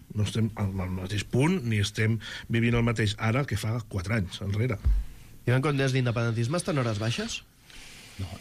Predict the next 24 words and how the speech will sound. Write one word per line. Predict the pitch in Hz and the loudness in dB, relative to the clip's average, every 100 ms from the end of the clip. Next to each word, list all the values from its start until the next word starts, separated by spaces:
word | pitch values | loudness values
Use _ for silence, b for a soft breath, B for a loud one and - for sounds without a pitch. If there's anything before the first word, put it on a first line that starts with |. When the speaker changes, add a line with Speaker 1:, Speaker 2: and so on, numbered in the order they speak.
| 120 101 98 | -6 -4 -4
Speaker 3:
el | |
procés, | - 107 - 160 165 | 0 0 2 2 2
diguéssim, | 101 80 - 110 | 2 2 2 0
que | - - | 0 -6
és | - | -2
evident | 92 82 90 | 0 0 0
que | 101 | 2
viu | 90 | 4
un | 95 | 4
moment | 92 90 82 | 6 4 4
ball, | 78 87 73 | 2 2 0
eh, | - - 117 120 | -2 -2 -2 0
per | 69 | -4
diferents | 69 - 95 | 0 2 4
motius, | 98 101 95 78 107 | 6 6 4 2 0
eh, | 131 | 0
per | - 80 | -2 -4
desunió | 78 85 78 87 92 101 101 95 B B | -2 -2 0 4 4 6 4 2 B B
dels | 95 - | -8 -6
partits | 85 104 - | -4 -4 -2
polítics, | 107 113 98 117 - | 0 2 2 0 0
perquè | 95 82 85 | -4 0 2
hi | |
ha | 87 | 4